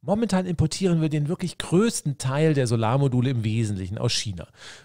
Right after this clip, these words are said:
Wir haben in den letzten Monaten gesehen, dass es nicht clever ist, sich beim Nachschub von Waren nur von einer einzigen Region abhängig zu machen.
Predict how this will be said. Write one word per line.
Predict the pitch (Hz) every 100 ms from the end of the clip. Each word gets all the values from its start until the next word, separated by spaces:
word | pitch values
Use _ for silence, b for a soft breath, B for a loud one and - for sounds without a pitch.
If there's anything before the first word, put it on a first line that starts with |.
| B
Wir | 117
haben | 196
in | 185
den | 165
letzten | 151 196 - 156
Monaten | 151 180 151 127
gesehen, | 113 101 127 147
dass | 117 107
es | 120
nicht | 156 -
clever | 127 151 147
ist, | 98 -
sich | 113 -
beim | 107 104
Nachschub | 101 104 147 - 143 131
von | 131 107
Waren | 107 131 131 120
nur | 143 202
von | - 135
einer | 123 127
einzigen | 127 165 - 135
Region | 117 104 120 127
abhängig | - - 110 107
zu | - 147
machen. | - -